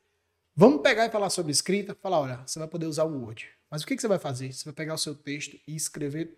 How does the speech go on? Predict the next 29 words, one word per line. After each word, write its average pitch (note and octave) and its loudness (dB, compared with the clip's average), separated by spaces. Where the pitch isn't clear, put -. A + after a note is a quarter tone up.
todo D4+ -2
no C4+ 0
papel. C4+ -8
Depois G#3 6
disso, G#3+ 0
você - -6
pega G3 -2
esse G3 0
mesmo A#3+ -2
texto, A#3 -6
da B3+ -8
forma D#4+ -2
como C4 -8
você G#3 2
escreveu D#3+ -2
no D3+ -6
papel, D3+ -8
e G3 -4
escreva F3+ -2
todo F3+ -6
no A3 -6
Word. C#3 -6
Aí E3+ 8
o - 0
que A#3 2
que A#3+ -4
os G#3 -2
meninos G3 2
descobriram? F3 6